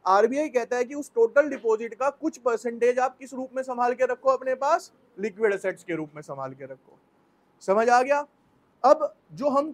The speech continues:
topic पढ़ने वाले हैं उसको जरा ध्यान से देखना बेटा। यहाँ पे अब एक topic आ रहा है आपके सामने, repo rate।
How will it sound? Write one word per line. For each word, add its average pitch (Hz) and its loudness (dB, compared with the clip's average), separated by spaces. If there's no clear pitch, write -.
topic 247 -2
पढ़ने 240 0
वाले 226 2
हैं 180 -6
उसको 262 -12
जरा 269 4
ध्यान 202 -2
से 247 -8
देखना 165 -4
बेटा। 143 -10
यहाँ 190 -4
पे 269 -6
अब 277 -2
एक 285 -10
topic 247 -6
आ 226 2
रहा 220 0
है 214 0
आपके 214 -6
सामने, 220 -6
repo 185 -4
rate। 135 -6